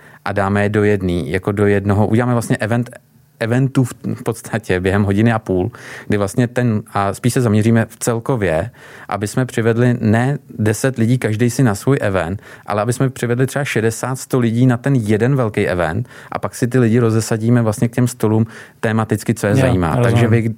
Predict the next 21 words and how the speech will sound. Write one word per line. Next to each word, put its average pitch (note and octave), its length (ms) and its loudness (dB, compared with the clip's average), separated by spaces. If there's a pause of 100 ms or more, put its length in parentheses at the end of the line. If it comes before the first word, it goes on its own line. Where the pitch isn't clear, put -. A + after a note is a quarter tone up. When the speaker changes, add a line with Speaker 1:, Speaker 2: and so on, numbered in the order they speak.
Speaker 1:
přijdete B2+ 360 2
jako A2+ 220 -2
host, A#2 360 -2 (380)
jo, G2 260 2
nebo G#2+ 200 2
jako G2 160 -2
posluchač, - 560 -4
nebo F2+ 140 0
jako F2 180 -2
po-, F#2 240 -2
popovídat A2+ 600 0
si C3 260 0 (420)
a G2 220 0
pro A2+ 180 -2
vás A2 180 -2
třeba G#2+ 220 -2
nákup G#2 400 -2
komunity G#2 440 2
nebude G#2 400 2
to G#2+ 160 -2
téma F2 580 0